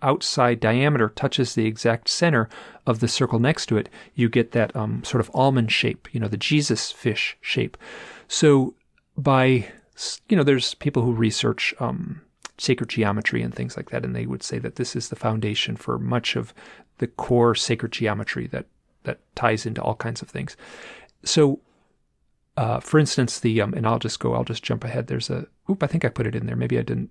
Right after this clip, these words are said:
But there, the image of the f-, tree of life, or excuse me, the flower of life,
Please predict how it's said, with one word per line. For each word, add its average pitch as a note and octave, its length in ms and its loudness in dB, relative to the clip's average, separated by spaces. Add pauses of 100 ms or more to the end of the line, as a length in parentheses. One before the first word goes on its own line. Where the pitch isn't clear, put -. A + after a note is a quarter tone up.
But - 200 -4
there, B2 180 4
the A#2+ 320 2
image D3 240 4
of A#2+ 100 0
the A#2+ 60 4
f-, - 200 -6
tree - 280 4
of B2+ 100 4
life, A2+ 460 0
or D3 60 -6
excuse - 260 -2
me, C3 80 4
the G#2+ 100 0
flower B2+ 380 4
of A2 100 -2
life, A2+ 320 -2